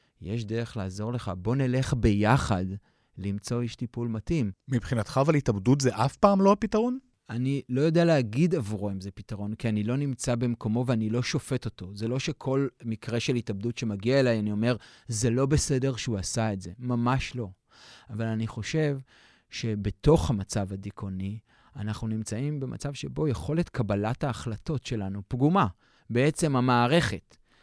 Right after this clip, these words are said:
Speaker 1: שאמורה לקבל החלטות באופן רציונלי, של להחליט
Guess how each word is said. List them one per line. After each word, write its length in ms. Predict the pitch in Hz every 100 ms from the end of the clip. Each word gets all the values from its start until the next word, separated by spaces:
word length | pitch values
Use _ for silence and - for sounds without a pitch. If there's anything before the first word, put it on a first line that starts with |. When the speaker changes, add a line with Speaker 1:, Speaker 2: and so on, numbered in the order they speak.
| _ -
Speaker 1:
שאמורה 540 | - 120 120 120 131
לקבל 420 | 160 160 117 120 139
החלטות 540 | - 117 - 123 -
באופן 360 | 120 110 131 120
רציונלי, 720 | 117 - 117 113 110 92 90 _ _
של 180 | - 117
להחליט 560 | 110 104 147 160 -